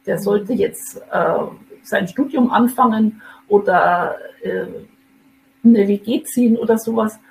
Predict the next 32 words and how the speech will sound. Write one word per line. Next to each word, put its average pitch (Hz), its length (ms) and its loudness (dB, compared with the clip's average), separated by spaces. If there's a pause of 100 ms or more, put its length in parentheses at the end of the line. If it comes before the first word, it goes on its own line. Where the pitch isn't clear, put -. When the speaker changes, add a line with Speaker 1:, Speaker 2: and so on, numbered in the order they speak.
(840)
Speaker 1:
Stattdessen, 214 640 0
äh, - 120 0 (360)
wird 220 240 2
er, 220 120 4 (800)
äh, - 100 -10 (240)
da 202 180 0
mit 226 280 2
hineingezogen 226 840 0
in 220 100 4
die 214 100 -2
Frage, - 520 -4
was - 240 -6
soll 208 200 4
denn 202 200 -2
aus 185 220 -8
dem 165 220 -8
Haus 269 320 -2
werden 220 680 0 (520)
Speaker 2:
Aha. 190 240 -6
Speaker 1:
und, - 380 0 (460)
äh, 185 480 -4
wie, 190 160 -4 (420)
wie 202 120 -4
soll - 260 -2
das - 160 -10
alles 180 360 -2
weitergehen. 214 800 0 (380)
Und 202 240 -4
ich - 160 -10 (300)
hab - 220 -4
halt 202 160 -2
versucht, 254 420 -4